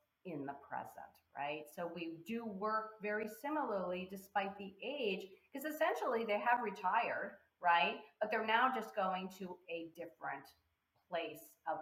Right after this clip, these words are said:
employment, self-employment. You know, who knows? Their company may be acquired in a few months or several years. We don't know. But they need the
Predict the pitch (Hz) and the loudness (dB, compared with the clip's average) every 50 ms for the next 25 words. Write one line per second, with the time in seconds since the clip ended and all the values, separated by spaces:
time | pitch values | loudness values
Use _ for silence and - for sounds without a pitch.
0 | 151 156 160 151 - - 165 175 180 185 175 156 143 147 - - - _ _ _ | -4 -8 -10 -10 -10 -8 -4 -2 -2 -2 -2 -2 -4 -4 -4 -6 -12 _ _ _
1 | _ _ _ - - - 175 175 - - 190 185 180 - - 180 175 170 170 170 | _ _ _ -4 2 4 6 6 4 2 -2 -6 -8 -6 -4 -2 0 0 0 0
2 | 170 170 170 170 165 - - - _ _ _ _ _ _ - 185 185 170 151 - | 0 0 0 -2 -4 -8 -14 -20 _ _ _ _ _ _ -8 -4 0 0 2 2
3 | - 226 233 254 302 370 - 226 - 196 - - 175 160 - 175 175 180 175 180 | 2 0 0 2 2 2 2 0 -6 -8 -6 -4 -2 -2 -2 -4 -6 -4 -4 -4
4 | 180 - 220 220 - - - 247 285 359 415 - - - - - - _ _ _ | -4 -4 -4 -6 -4 0 4 4 4 4 4 2 -2 -2 -6 -10 -14 _ _ _
5 | _ _ - 190 180 170 165 165 156 - - 220 190 185 185 175 170 160 - - | _ _ -2 0 0 0 0 -2 -4 -6 -6 -6 -2 2 4 4 4 4 2 -2
6 | - - - 175 165 165 165 - - 190 160 - 156 156 156 156 151 139 127 110 | -6 -8 -6 -4 -4 -4 -4 -4 -2 -2 -2 -2 -4 -8 -8 -8 -8 -8 -8 -8
7 | 131 - - 196 196 196 196 190 190 202 220 254 294 247 - - - - - - | -10 -10 -8 -6 -2 0 0 0 0 0 2 2 4 4 2 0 -2 -8 -14 -20
8 | _ _ _ - 196 190 - 185 185 185 190 202 220 233 247 247 254 254 247 247 | _ _ _ -10 -8 -8 -6 -6 -4 -2 -2 -2 0 0 0 2 2 0 0 -2
9 | - 175 | -4 -6